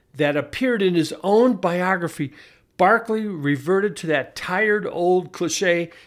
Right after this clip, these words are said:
used by politicians when questioned about something they've said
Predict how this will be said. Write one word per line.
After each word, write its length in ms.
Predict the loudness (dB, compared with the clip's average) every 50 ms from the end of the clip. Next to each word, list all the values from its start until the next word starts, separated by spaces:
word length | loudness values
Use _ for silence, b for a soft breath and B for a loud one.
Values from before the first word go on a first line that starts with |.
| B B
used 400 | B -4 0 2 2 2 2 2
by 160 | 2 2 2 2
politicians 1120 | 0 -4 -6 -4 -2 0 0 -2 -2 -4 -6 -8 -4 -4 -4 -2 -2 -2 0 0 -2 -2
when 200 | -2 -2 -2 -2
questioned 580 | -4 -8 -6 -4 -4 -4 -4 -6 -10 -8 -6 -6
about 300 | -4 -4 -4 -4 -4 -4
something 320 | -4 -6 -6 -4 -4 -4
they've 200 | -2 -2 -2 -2
said 360 | -4 -2 0 0 0 0 -2